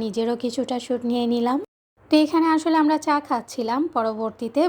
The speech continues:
বসে বসে সবাই চা খাচ্ছি আর গল্প করছি। তো এই তো এখানে ড্রিঙ্কস নিয়ে আসা হয়েছে, তো আমরা সবাই মিলে একসাথে একটু মজা করছি। মজার বিষয় হচ্ছে খালি যে গ্লাসটা আছে সেটাই কিন্তু আমার। আমি আসলে ভিডিও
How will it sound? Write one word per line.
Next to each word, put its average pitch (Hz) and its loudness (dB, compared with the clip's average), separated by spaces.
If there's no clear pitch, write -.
বসে 214 -2
বসে 226 -2
সবাই 240 0
চা 254 4
খাচ্ছি 262 -2
আর 247 -2
গল্প 208 -6
করছি। 202 -8
তো 320 4
এই 330 2
তো 370 4
এখানে 320 4
ড্রিঙ্কস 277 0
নিয়ে 254 -2
আসা 240 -4
হয়েছে, 226 -6
তো - -20
আমরা 269 4
সবাই 254 2
মিলে 262 2
একসাথে 247 -4
একটু 262 -6
মজা 214 -4
করছি। 202 -8
মজার 254 4
বিষয় 302 2
হচ্ছে 302 0
খালি 240 -2
যে 294 4
গ্লাসটা 226 0
আছে 208 0
সেটাই 247 -2
কিন্তু 233 -4
আমার। 185 -2
আমি 254 4
আসলে 285 0
ভিডিও 254 0